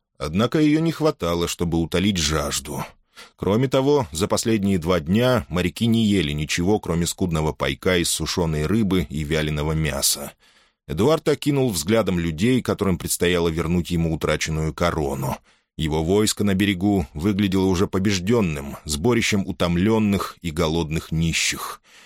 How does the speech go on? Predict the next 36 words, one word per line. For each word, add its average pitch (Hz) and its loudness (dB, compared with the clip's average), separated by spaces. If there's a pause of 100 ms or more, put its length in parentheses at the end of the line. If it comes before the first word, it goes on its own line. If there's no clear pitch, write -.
(200)
Достаточную 139 0
бодрость 135 0
сохраняли 117 0
только 110 0
его 90 2
брат, 104 0
лорд 117 0
Риверс, 110 0
и 78 -6
стоявший 107 0
возле 90 0
них 92 2
барон 82 0
Сей. 71 -4 (400)
Эти 107 2
трое 127 2
последуют 117 0
за 107 2
ним 110 2
до 101 -2
конца, 104 0 (120)
король 92 2
не 92 4
сомневался 101 2
в 71 -4
этом. - -4 (420)
Но 135 0
все 160 4
остальные 143 2
посмотрят 104 0
по - -4
сторонам, 95 0
увидят 98 0
свой 82 0
жалкий 85 0
вид, 90 -2